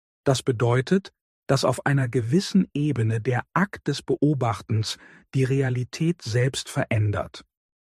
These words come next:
Wenn das für Lichtteilchen gilt, was sagt das dann über die Welt um uns herum? Und noch wichtiger, was sagt das über dich?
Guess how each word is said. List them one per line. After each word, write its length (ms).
Wenn 200
das 160
für 140
Lichtteilchen 840
gilt, 460
was 200
sagt 280
das 140
dann 180
über 180
die 200
Welt 280
um 140
uns 200
herum? 460
Und 160
noch 300
wichtiger, 580
was 240
sagt 280
das 120
über 280
dich? 460